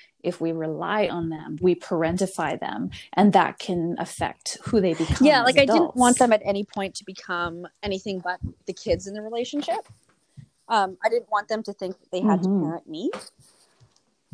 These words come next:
Speaker 2: uh, or be worried about
Speaker 1: Mm-hmm.
Speaker 2: me. And I know, you know, like, my son especially is very much like, <sighs> he's the man of the house. I don't know where he gets that from, but that's what he's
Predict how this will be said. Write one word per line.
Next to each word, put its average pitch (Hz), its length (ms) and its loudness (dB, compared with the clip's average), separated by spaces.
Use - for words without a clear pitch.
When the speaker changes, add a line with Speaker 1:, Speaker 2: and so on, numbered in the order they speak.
Speaker 2:
uh, 170 180 2
or 196 140 4
be 190 120 -6
worried 185 380 2
about 233 280 6
Speaker 1:
Mm-hmm. 185 60 4
Speaker 2:
me. 294 320 -2
And 190 300 -4
I 208 120 -2
know, 185 520 0
you 247 140 -6
know, 196 60 2
like, 202 180 -2
my 214 100 -2
son 175 380 -10
especially 180 540 -4
is 165 120 -10
very 165 160 -6
much 156 320 -8
like, 147 300 -4
<sighs> 254 60 -2
he's 180 160 -6
the - 100 -6
man 294 300 6
of 254 80 4
the 220 60 4
house. 147 560 -4
I - 20 -20
don't 165 80 -12
know 180 80 -4
where 226 140 0
he 285 100 0
gets 494 240 -2
that 208 220 0
from, 196 380 -10
but 214 340 2
that's 170 140 -4
what 262 180 8
he's - 120 -4